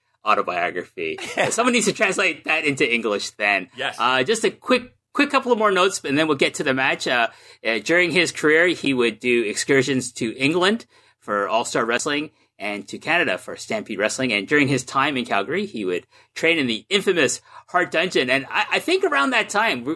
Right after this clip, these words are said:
Speaker 1: we can safely say that probably he's, like, in the same class,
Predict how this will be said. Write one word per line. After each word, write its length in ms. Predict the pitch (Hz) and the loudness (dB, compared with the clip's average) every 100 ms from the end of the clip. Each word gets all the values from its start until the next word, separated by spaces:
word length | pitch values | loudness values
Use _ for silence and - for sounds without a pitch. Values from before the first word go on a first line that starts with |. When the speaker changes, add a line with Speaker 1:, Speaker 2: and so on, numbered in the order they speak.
| - | -6
Speaker 1:
we 120 | 175 | -8
can 320 | - 185 147 | 0 0 0
safely 380 | - 190 196 175 | 0 2 4 2
say 200 | - 175 | 2 2
that 220 | 165 107 - | 2 -2 0
probably 380 | 131 190 175 | 0 2 0
he's, 360 | 139 135 123 - _ _ | -2 -2 -2 -4 _ _
like, 280 | 113 101 - - | -10 -8 -8 -10
in 140 | 113 | -6
the 80 | 101 | -4
same 300 | 143 127 120 | 0 -2 -2
class, 560 | - 113 127 135 - | -2 0 0 -2 -10